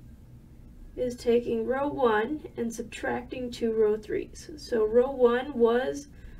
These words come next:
one, zero, zero. I'll just reference this, this example above.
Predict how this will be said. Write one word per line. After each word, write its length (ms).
one, 260
zero, 260
zero. 500
I'll 80
just 320
reference 500
this, 400
this 160
example 680
above. 540